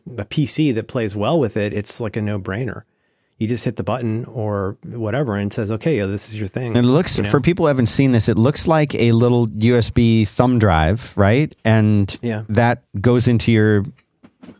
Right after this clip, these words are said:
Speaker 2: your
Speaker 1: They have, they have wireless ones too.
Speaker 2: Oh, do they?
Speaker 1: But, um, you can have wireless, you can have a straight, like, a key that goes in, like, a U S B drive, or you can get one that has a, um, uh, that has a cable to go from, like,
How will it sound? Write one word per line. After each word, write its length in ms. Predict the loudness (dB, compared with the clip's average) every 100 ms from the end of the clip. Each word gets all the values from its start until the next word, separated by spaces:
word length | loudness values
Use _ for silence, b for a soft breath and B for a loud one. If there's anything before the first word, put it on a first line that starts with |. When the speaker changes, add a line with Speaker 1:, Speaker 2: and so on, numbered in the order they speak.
| _ _ 0
Speaker 2:
your 160 | 2
Speaker 1:
They 80 | 4
have, 200 | 0 0
they 80 | 0
have 100 | 2
wireless 400 | 4 2 0 -2
ones 240 | -4 -4
too. 220 | -2 0 2
Speaker 2:
Oh, 100 | 4
do 140 | 4
they? 80 | 4
Speaker 1:
But, 160 | 2 0
um, 320 | -2 -4 -6 B B B
you 100 | 0
can 80 | 0
have 100 | 2
wireless, 540 | 0 2 4 2 0
you 60 | -2
can 100 | -2
have 120 | -2
a 20 |
straight, 420 | -2 -2 -2 -6 -8
like, 120 | -8
a 40 |
key 320 | -8 -6 -2 -2
that 140 | -2
goes 260 | -2 -2 -2
in, 180 | -2
like, 140 | -2 -2
a 40 |
U 100 | -4
S 100 | -2
B 160 | -2 0
drive, 360 | 0 0 -2 -8 B B B
or 160 | 0 0
you 80 | 0
can 80 |
get 140 | -2 -2
one 260 | -4 -2
that 120 | -4 -4
has 440 | -4 -4 -4 -6 -8
a, 380 | -6 -4 -6 -6
um, 420 | -6 -6 -8 -10 -12 -12 _ _ _ _ _ -10
uh, 460 | -6 -4 -4 -4
that 140 | -6 -6
has 120 | -6
a 100 | -6
cable 520 | -4 -4 -2 -4 -6 _ _ -12
to 100 | -6
go 240 | -4 -4
from, 720 | -4 -6 -4 -4 -6 -10 -16 _ -12
like, 240 | -10 -12